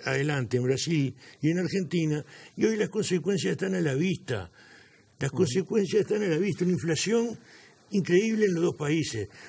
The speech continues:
Speaker 1: un desempleo creciente en los dos países, eh, jubilaciones a la baja en los dos países.
Speaker 2: Y, y ha-, hay actores políticos hoy que, que dicen que usted está alejado de la realidad porque cuenta con custodia personal las veinticuatro horas del día. ¿Esto es así?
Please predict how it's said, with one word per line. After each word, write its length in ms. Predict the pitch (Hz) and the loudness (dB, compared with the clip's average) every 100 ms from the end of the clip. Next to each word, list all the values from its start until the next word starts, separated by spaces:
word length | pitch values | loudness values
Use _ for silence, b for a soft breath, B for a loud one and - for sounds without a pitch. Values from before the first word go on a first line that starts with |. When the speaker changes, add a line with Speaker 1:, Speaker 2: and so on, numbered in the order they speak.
| B | B
Speaker 1:
un 180 | 190 202 | 0 2
desempleo 640 | 190 170 165 - 196 214 | 2 2 -4 -2 2 2
creciente 680 | 147 160 - 214 202 208 196 | 2 -4 -2 -2 -2 0 2
en 80 | 175 | 2
los 140 | 147 | 2
dos 120 | 165 117 | 0 -2
países, 720 | 143 151 175 143 107 98 - B B B B | -2 0 0 -2 -4 -8 -10 B B B B
eh, 320 | 143 151 139 B B | -2 -2 -4 B B
jubilaciones 1000 | - 165 180 156 - 214 226 180 - - _ _ - | -2 2 4 2 2 0 2 0 -4 -10 _ _ 0
a 80 | 156 | 0
la 160 | 156 160 | 0 0
baja 520 | 196 302 - 415 - B B | 2 0 -2 -4 -6 B B
en 160 | 156 160 | 0 2
los 140 | 160 | 2
dos 120 | 175 | 2
países. 640 | 156 147 151 131 - 95 - - | 0 -2 0 -2 -4 -6 -8 0
Speaker 2:
Y, 360 | 160 156 156 - - | 2 4 0 -4 -2
y 180 | 165 170 | 2 2
ha-, 120 | 190 | 2
hay 180 | 196 214 | 2 2
actores 340 | 185 202 196 | 4 4 2
políticos 680 | - 127 175 175 139 110 - | 2 2 2 0 -4 -4 0
hoy 320 | 151 170 139 - - | 2 2 0 -8 -6
que, 340 | 123 110 107 | -2 -2 -4
que 100 | 107 | -2
dicen 300 | 123 123 127 | -4 -2 -6
que 100 | 117 | -6
usted 240 | 117 - 135 | -6 0 2
está 680 | 117 - 135 131 123 110 | 2 -2 0 0 0 0
alejado 680 | 101 139 120 120 - 175 175 | -2 -2 -2 -2 0 2 4
de 60 | 131 | 2
la 120 | 120 | -2
realidad 420 | 117 117 117 143 | -2 -2 0 0
porque 260 | 151 127 120 | 0 -2 -2
cuenta 320 | 131 139 139 | 0 0 -2
con 160 | 117 113 | -4 -6
custodia 400 | 101 - 135 127 | -8 0 0 0
personal 420 | 117 101 117 123 | -4 -8 -6 -2
las 120 | 120 | -2
veinticuatro 500 | 110 107 110 120 117 | -4 -8 -6 -4 -2
horas 120 | 117 107 | -4 -4
del 120 | 101 | -6
día. 140 | 104 | -6
¿Esto 140 | 104 131 | -6 -6
es 100 | 113 | -6
así? 300 | 101 147 | -4 -6